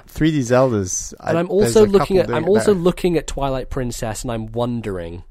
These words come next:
Speaker 2: I'm wondering whether Twilight Princess actually belongs on this list. I'm thinking
Speaker 1: Oh, big, bold moves.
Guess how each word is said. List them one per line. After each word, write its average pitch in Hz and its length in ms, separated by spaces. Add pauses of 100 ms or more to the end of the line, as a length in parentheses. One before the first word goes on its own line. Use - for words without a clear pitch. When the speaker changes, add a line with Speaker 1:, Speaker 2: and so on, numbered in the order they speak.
(1040)
Speaker 2:
I'm 127 140
wondering 135 720
whether 123 260
Twilight 120 400
Princess 117 380 (100)
actually 113 500
belongs 90 400
on 85 120
this 87 220
list. 98 280
I'm 101 140
thinking 104 640 (160)
Speaker 1:
Oh, - 400 (100)
big, 127 300
bold 135 360
moves. 127 520